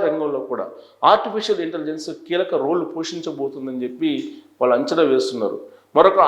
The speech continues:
ఆర్థికవేత్త, ఆయన పేరు నాకు రిమైన్ కావట్లేదు, రీసెంట్గా ఆయన ఒక ఆర్టికల్ రాస్తూ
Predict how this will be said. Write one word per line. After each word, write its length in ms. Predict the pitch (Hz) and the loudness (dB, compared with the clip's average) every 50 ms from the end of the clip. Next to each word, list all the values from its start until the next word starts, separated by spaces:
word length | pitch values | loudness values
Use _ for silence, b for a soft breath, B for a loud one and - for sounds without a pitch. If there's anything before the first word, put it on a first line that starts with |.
| 147 | 6
ఆర్థికవేత్త, 560 | 180 180 - 208 196 190 180 175 170 - 165 175 190 214 220 - - - - | 4 4 2 -2 -2 0 0 0 0 0 2 2 2 2 2 -2 -8 -6 -4
ఆయన 140 | 131 131 127 127 - | -4 -4 -4 -2 0
పేరు 200 | 175 196 190 190 175 165 | 2 4 4 4 4 4
నాకు 220 | 151 - - 160 139 127 - - - - _ _ _ _ _ _ - - _ _ _ _ - 131 | 2 2 0 -4 -4 -4 -6 -8 -14 -18 _ _ _ _ _ _ -20 -20 _ _ _ _ 2 2
రిమైన్ 260 | 147 165 180 185 180 160 | 6 6 6 6 8 8
కావట్లేదు, 440 | 156 143 139 - 143 139 139 156 208 - - B B B B B B B 135 143 | 8 6 6 4 0 0 2 2 0 0 -2 B B B B B B B -2 2
రీసెంట్గా 460 | 196 220 220 247 226 220 214 - 190 170 160 160 - - - - - 135 | 2 4 6 6 6 6 6 6 6 6 6 4 2 -4 -10 -6 -2 0
ఆయన 140 | 147 156 165 160 156 - - - - - 156 | 0 0 0 -2 -6 -10 -14 -16 -12 -10 -4
ఒక 80 | 143 160 - - - - 156 | 2 6 6 6 6 6 4
ఆర్టికల్ 320 | 170 - - - 202 190 175 160 | 2 2 2 0 0 2 4 4
రాస్తూ 260 | 160 151 - - 180 | 2 2 2 -2 -2